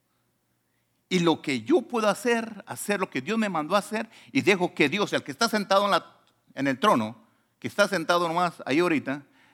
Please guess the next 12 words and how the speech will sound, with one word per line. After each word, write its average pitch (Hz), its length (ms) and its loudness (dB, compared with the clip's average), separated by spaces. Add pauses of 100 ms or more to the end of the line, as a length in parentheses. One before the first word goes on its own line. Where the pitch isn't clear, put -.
(120)
mirando 123 640 2
la 110 120 0
necesidad 110 500 -4
que 120 80 -12
tienen 113 300 -6
ustedes 117 360 -10
para 95 180 -2
derramar 98 320 -6
bendición 101 460 -12
sobre 98 280 -16
su - 160 -20
vida. 226 180 -16